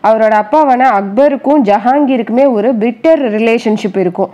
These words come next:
ஜஹாங்கீர் வந்து இப்ப வந்து உடல்நிலை சரியில்லாம போகுது. இவர் வந்து ஒரு சிவியர் கோல்டுல வந்து இறந்து போவாரு. பீம்பர்ங்கிற இடத்துல வந்து இறந்து போவாரு. அக்டோபர் இருபத்தி ஒன்பது, ஆயிரத்தி அறுநூத்தி இருபத்தி ஏழுல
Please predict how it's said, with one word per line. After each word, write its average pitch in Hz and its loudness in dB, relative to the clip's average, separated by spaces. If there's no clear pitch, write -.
ஜஹாங்கீர் 339 2
வந்து 247 -2
இப்ப 247 -4
வந்து 233 -4
உடல்நிலை 254 -2
சரியில்லாம 214 -2
போகுது. 208 -2
இவர் 214 -4
வந்து 214 -2
ஒரு 208 -2
சிவியர் 269 -2
கோல்டுல 220 -2
வந்து 196 -2
இறந்து 202 -2
போவாரு. 190 -2
பீம்பர்ங்கிற 254 -2
இடத்துல 196 -2
வந்து 190 -4
இறந்து 214 -2
போவாரு. 190 -2
அக்டோபர் 269 -2
இருபத்தி 240 -2
ஒன்பது, 202 -2
ஆயிரத்தி 240 -4
அறுநூத்தி 214 -2
இருபத்தி 226 -2
ஏழுல 202 -2